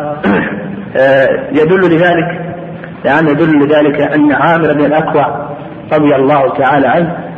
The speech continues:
عاد عليه سلاحه فلم يفرد عن الشهداء بحكم، وهذا أخرجه مسلم. وهذا القول رجحه الشافعي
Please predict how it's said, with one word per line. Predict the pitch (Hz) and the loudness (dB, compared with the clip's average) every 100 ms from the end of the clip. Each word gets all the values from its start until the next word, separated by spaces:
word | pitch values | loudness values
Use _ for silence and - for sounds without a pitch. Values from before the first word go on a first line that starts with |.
| - - | -14 -6
عاد | 143 156 147 | 0 0 2
عليه | 135 143 151 143 139 | 0 2 2 2 0
سلاحه | 139 151 165 - 185 - - - - - - - - | 0 2 2 0 -2 -4 -12 -14 -16 -16 -18 -18 -4
فلم | 143 143 143 - 143 160 156 | 0 2 2 0 0 2 4
يفرد | 156 160 156 165 165 165 170 | 2 2 0 -2 -2 -6 -8
عن | - 147 | -2 0
الشهداء | 143 - 139 139 139 127 | 0 0 0 2 2 0
بحكم، | - 147 143 - - - - - - - - - - | -2 -2 -2 -6 -10 -14 -16 -18 -18 -18 -16 -12 -2
وهذا | 170 180 151 | 0 2 0
أخرجه | 147 165 156 139 | 0 0 2 0
مسلم. | 135 147 - - - - - - - - | 0 -2 -4 -8 -12 -16 -18 -18 -18 -4
وهذا | 151 151 147 - - - - - - - - - 190 175 | 0 2 2 2 -2 -4 -8 -10 -12 -14 -16 -4 0 0
القول | 147 175 185 170 - - - - - - - - 143 | 2 2 2 2 -4 -10 -14 -16 -16 -18 -18 -4 -2
رجحه | 139 165 - 156 160 160 - | 0 0 0 2 2 0 -4
الشافعي | - - 151 131 127 160 165 | -4 0 0 0 0 0 -2